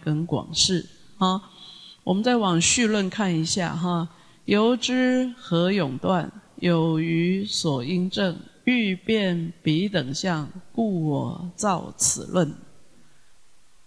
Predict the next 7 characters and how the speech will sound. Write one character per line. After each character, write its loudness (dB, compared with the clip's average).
好， -2
那 -2
么 0
也 0
等 0
于 2
是 0